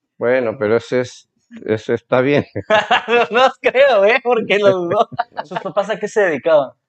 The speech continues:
Speaker 1: Mi, mi padre era comerciante. Padre era comerciante y, por ejemplo, en Minatitlán tenía una tienda de abarrotes,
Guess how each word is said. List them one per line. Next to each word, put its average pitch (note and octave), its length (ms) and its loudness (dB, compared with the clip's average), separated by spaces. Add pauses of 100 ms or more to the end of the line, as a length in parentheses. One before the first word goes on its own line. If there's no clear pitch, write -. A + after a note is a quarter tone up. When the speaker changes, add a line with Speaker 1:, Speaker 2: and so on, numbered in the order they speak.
(400)
Speaker 1:
Mi, A#2 180 -2 (400)
mi A2 220 -4
padre D#3+ 640 0 (100)
era B2+ 340 -2
comerciante. F2+ 800 -6 (1000)
Padre G#2+ 220 -2
era A#2 60 -8
comerciante C3 760 -8 (720)
y, G2+ 720 0 (560)
por A#2 100 0
ejemplo, B2 180 0
en A2 80 0
Minatitlán G#2+ 420 -4
tenía A2 280 -2
una G#2+ 220 -4
tienda G2 420 -2
de F2 120 -4
abarrotes, F#2+ 760 -4